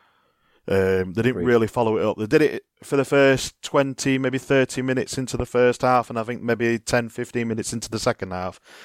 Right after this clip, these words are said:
Speaker 1: they give us a lot of trouble doing that. And obviously there was a bit of flapping about. But again, it, it's when you're spread out so far and you've got a bit of pressure,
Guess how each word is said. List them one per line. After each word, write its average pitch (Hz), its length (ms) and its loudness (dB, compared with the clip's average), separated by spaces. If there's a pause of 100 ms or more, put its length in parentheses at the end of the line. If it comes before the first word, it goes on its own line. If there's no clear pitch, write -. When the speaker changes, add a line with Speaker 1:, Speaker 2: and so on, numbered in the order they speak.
(180)
Speaker 1:
they 101 100 0
give 101 160 -2
us 95 80 -2
a 104 40 0
lot 98 140 0
of - 60 -6
trouble 101 320 -2
doing 101 400 -2
that. 85 260 -4 (680)
And 101 120 -2
obviously 101 300 -4
there 101 80 -2
was 98 100 -2
a 101 60 -2
bit 92 140 0
of 92 80 -6
flapping 104 340 -2
about. 98 340 -2 (1200)
But 113 240 2 (580)
again, 123 360 0
it, 110 180 0
it's 117 320 -2
when 139 220 2
you're 147 240 4
spread 151 520 0
out 135 320 4
so 117 280 0
far 101 580 2 (1120)
and 101 500 -4 (360)
you've 120 200 0
got 120 160 2
a 104 40 -10
bit 123 140 2
of 117 100 -4
pressure, 113 600 -2